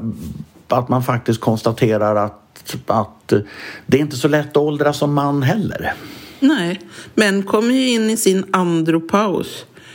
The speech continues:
Speaker 1: Mm.
Speaker 2: som påminner om klimakteriet.
Speaker 1: Ja. Och, och medan man gullar som bara den med kvinnornas hormonnivåer, alltså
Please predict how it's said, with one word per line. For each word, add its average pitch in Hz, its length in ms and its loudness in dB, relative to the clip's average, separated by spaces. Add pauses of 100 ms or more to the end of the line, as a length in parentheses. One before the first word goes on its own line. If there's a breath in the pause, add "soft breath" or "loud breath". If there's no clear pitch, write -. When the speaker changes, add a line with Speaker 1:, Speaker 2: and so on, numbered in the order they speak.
Speaker 1:
Mm. 110 280 -2
Speaker 2:
som 202 260 2
påminner 202 560 2
om 247 120 -2
klimakteriet. 214 880 0 (320)
Speaker 1:
Ja. 113 220 -2 (1000 loud breath)
Och, 135 400 2
och 127 140 -6
medan 127 300 2
man 123 200 2
gullar 113 300 2
som 110 180 2
bara 104 220 2
den 131 300 0
med 131 160 -2
kvinnornas 98 460 2
hormonnivåer, 90 720 0
alltså 87 440 0